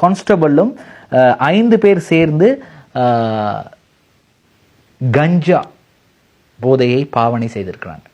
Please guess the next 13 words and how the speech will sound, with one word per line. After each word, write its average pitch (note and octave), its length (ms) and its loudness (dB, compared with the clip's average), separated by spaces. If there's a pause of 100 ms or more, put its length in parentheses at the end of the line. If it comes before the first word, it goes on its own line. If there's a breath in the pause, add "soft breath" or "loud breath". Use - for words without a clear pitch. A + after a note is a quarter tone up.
(260)
அதுவும் D3 360 -4
அந்த, F#2+ 420 -4 (520 soft breath)
அஹ், F2+ 260 -4 (120)
சந்தேக F#3 460 4
நபரிடம் F#3+ 840 0 (140)
இருந்த D#3 360 2
கஞ்சாவை C3+ 520 0
பெற்றுக்கொண்டு B2 640 -4
இவர்கள் F#3+ 400 2
ஐந்து C3+ 280 -4
பேரும் A#2 280 -4
கொடுத்து A2 260 -4
நேற்று C#3 880 -2